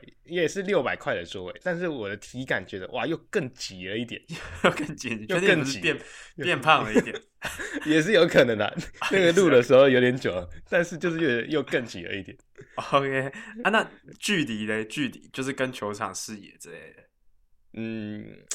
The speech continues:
Speaker 1: 这个好像也是觉得在桃园看的时候比较好一些。
Speaker 2: 哦，桃园还比较好，桃园都已经，
Speaker 1: 对啊。
Speaker 2: 我觉得体感都偏烂了。<laughs>
Speaker 1: 真的吗？可不知道是不是我们挑的座位的关系啊，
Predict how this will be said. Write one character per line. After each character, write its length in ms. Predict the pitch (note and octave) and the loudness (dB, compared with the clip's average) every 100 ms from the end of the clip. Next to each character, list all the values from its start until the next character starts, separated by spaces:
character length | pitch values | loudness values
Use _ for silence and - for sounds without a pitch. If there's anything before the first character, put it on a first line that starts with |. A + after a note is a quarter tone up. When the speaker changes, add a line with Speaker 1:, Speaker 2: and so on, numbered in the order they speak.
| - _ | -14 _
Speaker 1:
这 140 | - | 0
个 80 | C#3 | 0
好 120 | - | 0
像 200 | G2 D3 | -2 -2
也 100 | G2 | -4
是 160 | F2 A2+ | -8 -10
觉 140 | F#2 | -10
得 120 | F2 E2+ | -10 -8
在 120 | A2 | -10
桃 280 | - F#2 G2+ | -8 -8 -6
园 120 | G2+ | -8
看 180 | - G#2 | -6 -8
的 120 | F2+ | -8
时 100 | F#2+ | -12
候 80 | F2+ | -12
比 80 | - | -10
较 100 | F#2 | -12
好 200 | - - | -12 -16
一 60 | |
些。 180 | G2+ - - _ _ _ _ _ | -14 -16 -18 _ _ _ _ _
Speaker 2:
哦， 100 | - - | -18 -2
桃 220 | - A#3 | 2 4
园 160 | G3+ | 4
还 140 | E3 F3+ | 2 -2
比 100 | D3+ | -2
较 140 | G3 | -2
好， 280 | - A2+ G2 | 0 -4 -4
桃 200 | - D3 | 0 2
园 80 | F3+ | 2
都 160 | F#3 C3 | 0 0
已 20 | |
经， 120 | D3 | 0
Speaker 1:
对 100 | D#3+ | 0
啊。 140 | G2+ A2 | -2 -2
Speaker 2:
我 100 | A2+ | -2
觉 160 | C#3+ | 2
得 120 | D3+ | 2
体 200 | D3+ - | 0 -4
感 160 | B2+ A2 | -2 -2
都 120 | A2+ | -4
偏 200 | A2 G#2+ G#2+ | -8 -8 -4
烂 160 | G#2 | -6
了。 80 | - - | -8 -18
<laughs> 60 | - - - - _ _ | -18 -20 -20 -20 _ _
Speaker 1:
真 180 | D#3+ | -6
的 60 | F3 | -2
吗？ 260 | D#3+ D3+ D3 | 0 -2 -2
可 80 | D3+ | -4
不 200 | - - | -4 -6
知 40 | |
道 140 | G#3 G#3+ | -2 -2
是 100 | G#3+ | -4
不 80 | E3+ | -4
是 100 | F#3 | -4
我 60 | |
们 100 | G#2 F#2+ | -4 -4
挑 180 | C#3+ | -2
的 100 | B2+ | -2
座 280 | G2 C#3 A2 | -4 -4 -2
位 120 | A2 | -2
的 140 | F2+ E2+ | -4 -6
关 240 | F#2+ F2 | -6 -6
系 260 | F2 E2 | -10 -14
啊， 80 | E2 | -16